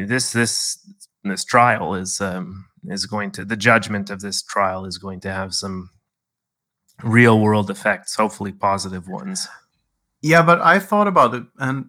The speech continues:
Speaker 2: Bitcoin can't lose this trial because,
Speaker 1: Hmm.
Speaker 2: uh, let's say, yeah, uh, it looks like Hodlonaut will, will probably win this. I think,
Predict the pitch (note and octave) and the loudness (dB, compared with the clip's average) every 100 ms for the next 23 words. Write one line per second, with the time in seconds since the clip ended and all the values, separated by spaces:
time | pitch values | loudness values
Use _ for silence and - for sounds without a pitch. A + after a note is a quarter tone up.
0 | _ E3 - G3 E3+ - D#3+ D3+ D3 D3+ | _ -6 -2 -4 -4 -2 -2 -2 -4 -4
1 | D3 C3+ A#2+ A2+ - C3 G#2+ D#2+ - _ | -4 -6 -10 -10 0 0 2 -4 -16 _
2 | _ _ - - _ _ _ A#2 C3+ C#3 | _ _ -20 -20 _ _ _ -2 2 2
3 | G#2+ - _ _ _ _ _ _ _ _ | 0 -4 _ _ _ _ _ _ _ _
4 | _ _ - A#2+ A2+ A2+ D3+ F3 - E3+ | _ _ -2 0 2 0 -2 -2 0 0
5 | C3 B2+ _ _ _ _ _ B2+ A2 E2+ | 0 -4 _ _ _ _ _ 2 2 2
6 | - _ _ _ _ _ _ _ _ _ | -8 _ _ _ _ _ _ _ _ _
7 | - - - D3+ F3+ E3 E3 D#3+ - B2 | -14 -14 -6 -4 -2 2 2 2 4 2
8 | A#2 B2 A2+ G#2+ G#2 - G#2+ - B1 A#1+ | 4 2 2 0 0 -4 -10 -10 -12 -12
9 | - - - _ _ _ _ _ _ B2+ | -14 -20 -20 _ _ _ _ _ _ 2
10 | G#2+ G#2+ G#2+ G#2 F#2+ F#2 - G2 F#2+ - | 2 0 2 2 0 -2 -4 -4 -4 -6
11 | E2 - | -8 -10